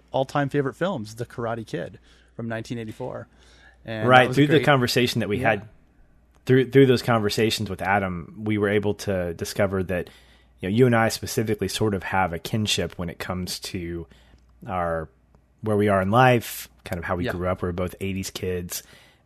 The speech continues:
Speaker 2: And as I would kind of talk to you through Twitter and we would have you back, it just kind of got me excited about the fact that, oh my gosh, this guy shares my love for eighties movies in a particular way that feels more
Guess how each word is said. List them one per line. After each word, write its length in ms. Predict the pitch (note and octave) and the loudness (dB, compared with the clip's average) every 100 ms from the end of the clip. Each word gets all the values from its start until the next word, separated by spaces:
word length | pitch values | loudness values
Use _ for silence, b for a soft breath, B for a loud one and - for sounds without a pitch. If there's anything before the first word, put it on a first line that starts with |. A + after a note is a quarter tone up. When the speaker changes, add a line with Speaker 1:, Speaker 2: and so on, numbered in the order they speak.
| - | -8
Speaker 2:
And 560 | G#2 F#2+ F#2 F#2 F2+ b b b b _ - | -4 -2 -2 -4 -6 b b b b _ 4
as 260 | A#2+ B2 | 4 6
I 100 | B2 | 6
would 240 | A#2 G#2 F#2+ | 6 4 0
kind 160 | B2+ | -2
of 80 | F#2 | -2
talk 260 | - A#2 - | 4 4 4
to 100 | A2+ | -2
you 60 | G2+ | -4
through 180 | G2 | -4
Twitter 540 | E2 - B2 A#2 A2 A2 - | -4 2 4 6 4 4 0
and 200 | F#2 F#2+ | -6 -4
we 100 | F#2 | -6
would 120 | F2+ | -6
have 200 | - G2 | -4 -4
you 100 | F#2 | -4
back, 420 | F2 F2+ F2+ - - | 0 0 0 -2 -6
it 200 | G#2+ F#2+ | -4 -2
just 200 | A2+ - | -4 -2
kind 140 | A2+ | 0
of 60 | G#2+ | 2
got 160 | G#2 F2+ | 2 0
me 80 | |
excited 380 | F2+ - F#2+ F2+ | -4 -2 -2 -2
about 200 | F2+ F2 | -4 -6
the 80 | F#2+ | -6
fact 280 | - F2+ - | -4 -4 -4
that, 100 | - | -8
oh 100 | G#2 | -4
my 140 | A2+ | -2
gosh, 400 | G#2 B2 C#2 - B B B | 0 2 2 -4 B B B
this 160 | B2 - | -2 4
guy 160 | C#3 A#2+ | 6 6
shares 480 | - G#2+ G#2+ G2+ | 4 4 4 2
my 600 | - G2+ G2 G2 F#2+ F#2 F2+ b b b b _ _ - | -2 -2 0 0 0 -2 -6 b b b b _ _ -4
love 280 | A2 A#2+ A2+ | 4 4 4
for 240 | A2 G#2+ - | 0 0 2
eighties 400 | A#2 A#2 G#2+ G2 | 4 4 2 2
movies 800 | A2 G#2+ D#2 D2+ C#2 - - - _ _ _ | 2 2 0 -10 -8 -8 -8 -12 _ _ _
in 140 | A#2 A2 | -2 2
a 180 | G2+ F#2+ | 0 0
particular 600 | A2+ - B2+ A#2 G#2 F#2+ | -4 -2 0 2 2 2
way 340 | F#2 F#2+ F2+ | 2 0 0
that 140 | E2+ - | -6 -6
feels 300 | G#2+ G2 F#2+ | -2 -2 -2
more 420 | F#2+ F#2 F2 | -4 -2 -4